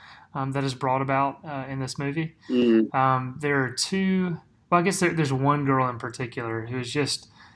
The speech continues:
Speaker 1: extremely unkind, uh, to Kayla,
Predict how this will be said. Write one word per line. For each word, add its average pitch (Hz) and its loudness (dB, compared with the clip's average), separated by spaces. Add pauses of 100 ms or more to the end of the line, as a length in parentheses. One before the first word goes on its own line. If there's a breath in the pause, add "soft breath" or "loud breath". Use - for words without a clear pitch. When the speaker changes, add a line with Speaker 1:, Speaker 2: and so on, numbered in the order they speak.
(280 soft breath)
Speaker 1:
extremely 147 0
unkind, 120 0 (320 soft breath)
uh, 120 2
to 117 -8
Kayla, 117 -2